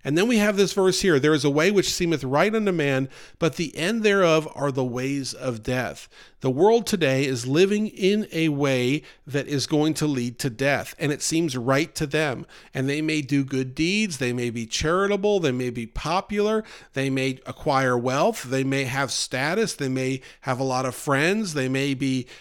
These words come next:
uh, beautiful on the outside, whatever it is, amen?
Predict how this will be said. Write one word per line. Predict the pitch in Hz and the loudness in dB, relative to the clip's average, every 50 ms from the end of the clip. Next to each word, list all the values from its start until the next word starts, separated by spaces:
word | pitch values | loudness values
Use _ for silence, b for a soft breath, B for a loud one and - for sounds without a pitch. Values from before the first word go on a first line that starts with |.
| B B | B B
uh, | B 131 123 123 | B -6 -6 -6
beautiful | 107 98 - 131 147 165 180 190 - - 196 190 190 185 | -6 -4 2 8 10 10 10 10 6 4 2 4 4 4
on | 165 143 135 | 4 2 2
the | 135 135 | 2 2
outside, | 139 151 175 180 - - 208 202 214 202 165 | 2 0 0 0 -2 0 0 2 2 2 2
whatever | 165 156 156 208 226 220 220 214 | 0 0 0 0 0 2 0 2
it | 196 | 2
is, | 214 208 185 139 110 - 139 | 2 2 2 2 0 0 0
amen? | 135 135 131 131 131 139 156 175 | 0 0 0 0 0 -2 -2 -4